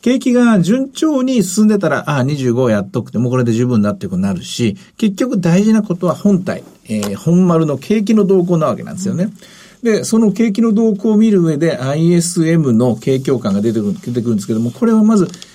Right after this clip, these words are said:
Speaker 1: まず五十を切らないかどうかと、前回より悪くなってないかどうかです。で、アイエスエムの統計よりも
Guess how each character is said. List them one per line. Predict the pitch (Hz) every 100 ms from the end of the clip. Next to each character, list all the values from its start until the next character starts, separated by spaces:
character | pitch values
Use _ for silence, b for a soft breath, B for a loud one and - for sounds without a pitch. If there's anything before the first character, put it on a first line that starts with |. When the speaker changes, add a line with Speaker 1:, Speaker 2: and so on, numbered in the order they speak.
| B B B 214
Speaker 1:
ま | 254
ず | 165
五 | 120 143 180
十 | 247
を | 190
切 | - 175
ら |
な | 185
い | 131
か | 110
ど | 123
う |
か | -
と、 | - 104
前 | 190 220
回 | 185 120
よ |
り | 95
悪 | 110 175
く | 175 110
な | 107
っ |
て | -
な | 104 98
い | 90
か | 95
ど | 98 107
う | -
か | - -
で | 120
す。 | - - -
で、 | - 160 165 156 151 -
ア | 160 240
イ |
エ | 294 302
ス | 330
エ |
ム | 294
の | 190
統 | 185 214 208
計 | 233
よ | 226
り | 180
も | 185